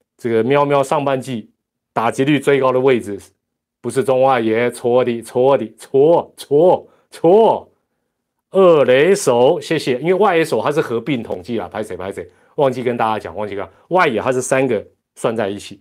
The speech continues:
哦，它没有再分左、中、右，所以它是二垒手，三乘零二，所以应该是林敬凯的关系了。那最低的是，也不难猜了，游击手，一乘六四，但是重点又有来了，这个也是一个危机，也是一个希望。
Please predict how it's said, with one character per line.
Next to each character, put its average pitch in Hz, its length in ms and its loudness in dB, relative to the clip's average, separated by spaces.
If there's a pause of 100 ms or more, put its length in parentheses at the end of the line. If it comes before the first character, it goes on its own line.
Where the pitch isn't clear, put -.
(180)
哦， 92 180 -14
它 120 80 -4
没 131 120 0
有 113 140 2
再 120 160 0
分 123 240 -2
左、 101 260 -8
中、 117 280 -2
右， 113 200 0 (460)
所 151 120 0
以 135 40 4
它 131 100 -2
是 160 80 -4
二 160 160 0
垒 107 160 -4
手， 107 240 -10
三 185 280 -2
乘 113 260 -2
零 110 180 -4
二， 135 160 2
所 143 140 -4
以 139 60 -2
应 147 80 -6
该 147 100 0
是 143 100 -2
林 120 160 -6
敬 131 160 -4
凯 104 160 -6
的 92 80 -6
关 110 240 -2
系 113 160 -6
了。 110 120 -4 (340)
那 170 160 -2
最 185 240 2
低 180 160 -4
的 156 120 2
是， 135 300 -6
也 117 80 -6
不 123 120 -2
难 104 140 -6
猜 107 220 -6
了， 95 140 -8
游 120 180 -2
击 123 200 -8
手， 95 220 -6 (380)
一 180 100 -6
乘 123 240 -4
六 147 200 2
四， 120 340 -10 (540)
但 151 260 -2
是 120 280 -6 (120)
重 143 220 0
点 101 180 -6
又 113 160 2
有 90 140 -6
来 85 240 -10
了， 90 160 -14 (240)
这 202 140 2
个 151 180 2
也 104 180 -4
是 120 380 -8
一 147 100 -10
个 110 340 -4
危 117 200 -2
机， 135 320 -10
也 107 120 -10
是 120 160 -12
一 117 60 -8
个 107 140 -8
希 107 280 -12
望。 113 220 -4